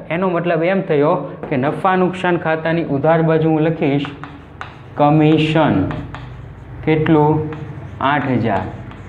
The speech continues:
ત્યાર પછી આગળ બિલ્સ એટલે કે હુંડીઓ કઈ બાજુ આપી છે?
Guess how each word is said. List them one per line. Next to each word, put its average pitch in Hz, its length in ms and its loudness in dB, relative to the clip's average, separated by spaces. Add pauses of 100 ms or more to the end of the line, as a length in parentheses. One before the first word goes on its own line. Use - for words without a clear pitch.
(540)
ત્યાર 175 260 2
પછી 170 280 -2
આગળ 139 360 0 (1500)
બિલ્સ 170 760 2 (420)
એટલે 170 240 -2
કે 170 140 0
હુંડીઓ 135 680 2 (440)
કઈ 233 160 6
બાજુ 175 280 4
આપી 117 280 0
છે? 98 360 -10